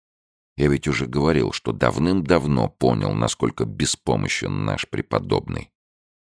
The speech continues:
Через несколько дней после второго похода в публичный дом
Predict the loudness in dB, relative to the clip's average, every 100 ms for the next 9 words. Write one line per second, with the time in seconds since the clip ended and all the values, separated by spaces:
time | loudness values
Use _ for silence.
0 | _ _ _ _ _ 2 4 6 6 4
1 | 4 2 2 4 2 4 2 2 0 2
2 | 4 4 2 0 -2 0 0 -2 -2 -2
3 | 0 0 0 -2 2 4 4 2